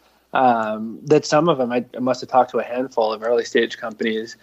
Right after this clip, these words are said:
um, that don't have enough to get an M V P out the door, um, but they have enough experience, um, you know, and, and background in their particular area, you know, artificial intelligence being a huge one, um, to actually onboard beta customers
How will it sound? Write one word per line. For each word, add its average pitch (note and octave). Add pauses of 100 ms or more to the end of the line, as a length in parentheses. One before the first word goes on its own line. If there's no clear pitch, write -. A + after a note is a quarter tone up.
(340)
um, A2
that C#3+
don't D#3+
have D3+
enough A#2+
to C#3
get B2
an A#2
M B2
V A2
P A2+
out A2+
the A2
door, G#2 (420)
um, A2 (380)
but E3
they D3
have C#3+
enough C3+ (100)
experience, B2+ (100)
um, G#2+
you C3+
know, B2
and, A2
and A#2
background B2
in A#2+
their A2
particular -
area, A2+ (120)
you B2
know, G#2+
artificial B2
intelligence A2+
being A#2
a G#2
huge A2+
one, D3 (500)
um, A2+
to -
actually -
onboard C3
beta C3
customers A2+